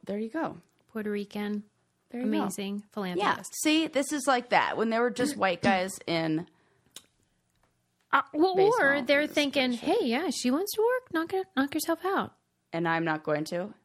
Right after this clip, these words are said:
Speaker 2: Yeah, I'm just, I'm not doing anything. I'm not
Speaker 1: I
Speaker 2: doing
Speaker 1: mean, like,
Speaker 2: anything
Speaker 1: did
Speaker 2: around
Speaker 1: you
Speaker 2: the
Speaker 1: see
Speaker 2: house.
Speaker 1: Mad Men? They don't do shit.
Speaker 2: They don't do shit.
Speaker 1: Like, they're, oh, uh, d-, like, drinking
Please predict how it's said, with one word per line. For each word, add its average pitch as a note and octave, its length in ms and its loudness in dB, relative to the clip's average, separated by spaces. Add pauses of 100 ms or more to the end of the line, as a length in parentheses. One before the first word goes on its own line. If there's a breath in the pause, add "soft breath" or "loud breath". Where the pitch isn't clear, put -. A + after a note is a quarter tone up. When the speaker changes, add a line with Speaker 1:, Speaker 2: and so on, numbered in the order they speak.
(640)
Speaker 2:
Yeah, D#4+ 260 0
I'm B3+ 200 2
just, C4 280 -8
I'm B3+ 180 0
not D#4+ 140 -2
doing C#4 160 2
anything. A#3+ 260 0
I'm A3+ 120 2
not A3+ 180 0
Speaker 1:
I C4+ 40 4
Speaker 2:
doing C#4+ 60 6
Speaker 1:
mean, D#4+ 120 6
like, D#4 100 4
Speaker 2:
anything A#3+ 80 0
Speaker 1:
did A3+ 80 4
Speaker 2:
around A#3 80 6
Speaker 1:
you C4 80 4
Speaker 2:
the A#3+ 80 2
Speaker 1:
see A3 60 4
Speaker 2:
house. F#3 140 4
Speaker 1:
Mad B3+ 280 4
Men? C#4+ 220 4
They C#4 120 2
don't D4 160 2
do C#4 140 0
shit. B3+ 420 0 (380)
Speaker 2:
They F3+ 140 -4
don't F#3 260 -4
do F#3 160 -16
shit. - 260 -20 (140)
Speaker 1:
Like, G#3+ 220 2
they're, A#3 200 2
oh, A3+ 140 6
uh, G3+ 320 2
d-, E3+ 300 -8
like, G3 280 2
drinking A3 680 0